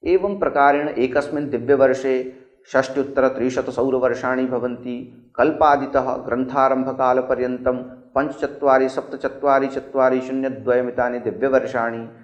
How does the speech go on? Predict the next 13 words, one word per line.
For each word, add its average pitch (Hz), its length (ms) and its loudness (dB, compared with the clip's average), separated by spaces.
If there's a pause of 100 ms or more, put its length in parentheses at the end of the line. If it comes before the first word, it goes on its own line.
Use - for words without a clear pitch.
(180)
वा 143 140 4
सौरवर्षप्रमाणेन 131 1300 0
एकं 120 680 -2
नव 120 220 2
चत्-, - 560 -8
सप्त 117 560 0
शून्य 127 380 -2
सप्त 120 360 -4
अष्ट 120 720 -2 (440)
चतुर्-, 117 1120 -2
चत्वारि 127 640 2
शून्य 127 360 -2
त्रयं 127 440 0